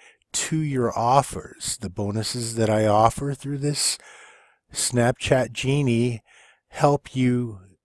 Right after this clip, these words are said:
design your offers so that you can get, uh, monetize this whole system.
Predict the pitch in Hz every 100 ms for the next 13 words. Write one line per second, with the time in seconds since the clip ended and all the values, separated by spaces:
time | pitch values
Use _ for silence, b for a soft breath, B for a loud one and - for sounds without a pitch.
0 | _ - 117 104 113 113 123 131 127 110
1 | 117 110 110 117 120 - 98 98 - -
2 | 104 101 104 110 - 110 101 101 - -
3 | - 95 92 90 - - _ 101 101 101
4 | 120 123 - 113 101 98 95 - - B
5 | B B _ - 117 - 110 92 - 120
6 | 117 - 76 - - -